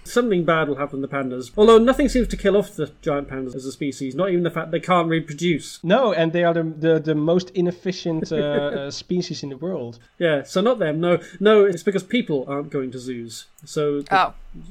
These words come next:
Speaker 1: the thirteen largest zoos, like Artis, Blijdorp and the Noorderdierenpark in Emmen, have lost a hundred and fifty million in revenue since the lockdown started. And several of them are run by non-profit organisations, so they don't have big financial reserves to fall back on. "We are not out of the woods"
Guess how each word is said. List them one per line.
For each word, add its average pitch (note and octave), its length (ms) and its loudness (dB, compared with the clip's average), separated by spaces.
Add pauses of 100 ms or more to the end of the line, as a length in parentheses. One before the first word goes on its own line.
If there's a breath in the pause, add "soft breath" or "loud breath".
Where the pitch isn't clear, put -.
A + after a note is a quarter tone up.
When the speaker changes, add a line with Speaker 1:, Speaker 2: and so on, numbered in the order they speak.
(140)
Speaker 1:
the D3+ 200 -4
thirteen F3+ 600 -2
largest D#3+ 380 -2
zoos, C#3+ 280 -6
like C3+ 200 -10
Artis, D#3+ 380 -6
Blijdorp D#3 520 -2
and C#3+ 80 -4
the C#3 80 -2
Noorderdierenpark C#3 800 -4
in C3 80 -10
Emmen, G3 480 -2
have D3+ 100 0
lost F3+ 460 2
a D#3 60 -10
hundred G3+ 280 2
and F#3 100 -4
fifty F#3+ 360 -4
million D3+ 400 -2
in C3 160 -8
revenue B2+ 340 -4
since C#3 220 -12
the C3+ 80 -8
lockdown C3+ 320 -8
started. B2+ 440 -8
And D3+ 120 -4
several G#3 260 4
of E3+ 100 4
them E3 100 0
are D#3+ 60 0
run E3+ 220 2
by D3+ 140 0
non-profit D#3 600 -2
organisations, C#3 840 -4
so B2+ 40 -18
they C#3 80 -4
don't D3 280 -4
have C3+ 260 -10
big C#3+ 180 -4
financial C3+ 500 -8
reserves C3+ 380 -2
to - 100 -10
fall C3 200 -4
back D3 200 -2
on. G#2+ 200 -12 (680 soft breath)
"We F3+ 140 10
are G#3 100 10
not B3+ 240 6
out G3+ 160 4
of F3+ 60 -4
the G3 60 -2
woods" F3+ 480 2